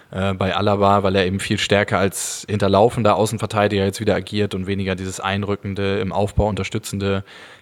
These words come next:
eben auch mit eigentlich deutlich mehr Freiheiten, wenn man an Alabas, ähm, Läufe aus dem letzten Jahr denkt. Von daher glaube ich, dass die Flanken halt einfach eine Konsequenz auch sind gegen extrem tiefstehende Gegner,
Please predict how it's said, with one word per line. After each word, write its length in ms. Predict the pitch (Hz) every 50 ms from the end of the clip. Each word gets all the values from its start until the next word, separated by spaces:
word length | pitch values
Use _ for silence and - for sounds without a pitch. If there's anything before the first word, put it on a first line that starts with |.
| _ -
eben 240 | 113 113 110 117 92
auch 240 | 104 117 117 -
mit 200 | 120 107 - -
eigentlich 360 | - - 104 107 110 98 98 -
deutlich 280 | 113 110 113 110 101
mehr 140 | 104 101 92
Freiheiten, 720 | - - 92 98 113 123 107 120 120 127 127 - 123 120
wenn 80 | 110 107
man 100 | 107 113
an 140 | 107 110 -
Alabas, 640 | 107 107 107 104 107 104 98 - - - - - -
ähm, 400 | 113 110 110 110 104 101 101 104
Läufe 380 | 110 107 107 110 120 113 - 113
aus 140 | 101 -
dem 120 | - 107 101
letzten 300 | 104 101 - - - 110
Jahr 180 | 107 107 101
denkt. 360 | 101 - 104 107 117 120 - - _ _ _ _ - - - - - - - - - _
Von 160 | - 110 101
daher 280 | 90 107 113 123 127 113
glaube 220 | 101 117 123 127 117
ich, 40 |
dass 140 | - 131 -
die 100 | - 117
Flanken 380 | - - 117 123 - 98 120 117
halt 180 | 120 120 110
einfach 220 | - 117 113 - 120
eine 100 | 117 110
Konsequenz 680 | - - 127 117 113 110 - - 113 127 185 - -
auch 120 | - - 95
sind 280 | - - 107 104 98 -
gegen 340 | 104 104 107 104 101 104 -
extrem 460 | 95 95 - - - 120 113 113 110
tiefstehende 560 | - - 135 - - - 123 113 110 104 104
Gegner, 480 | 98 113 120 139 - - 107 104 120